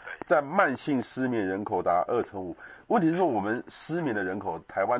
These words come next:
Speaker 2: 以台湾人来说，或全世界来说的话，大概占多少？
Speaker 1: 哦，失眠人口哈，如果说是以总人口的话，大概台湾的话占了大概二，就是有个普查，二十三，百分之二十三左右。哦，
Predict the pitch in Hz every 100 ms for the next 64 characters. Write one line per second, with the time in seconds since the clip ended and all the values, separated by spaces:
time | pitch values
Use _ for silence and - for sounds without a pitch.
0 | 104 90 101 113 117 90 90 104 110 110
1 | 95 101 113 92 87 95 95 117 113 113
2 | 104 87 82 78 - _ - - - -
3 | - - 220 143 117 135 104 - - -
4 | 151 - - 147 151 - 147 123 - -
5 | - _ - 95 95 - - - - -
6 | 151 - 143 - - - - 113 131 123
7 | 127 113 123 117 92 107 104 - 147 120
8 | - - 147 143 - - - - - -
9 | 82 - - 165 - - - 110 - -
10 | - - - - 127 131 - - 98 -
11 | - - 71 - - - - - - -
12 | - - - 85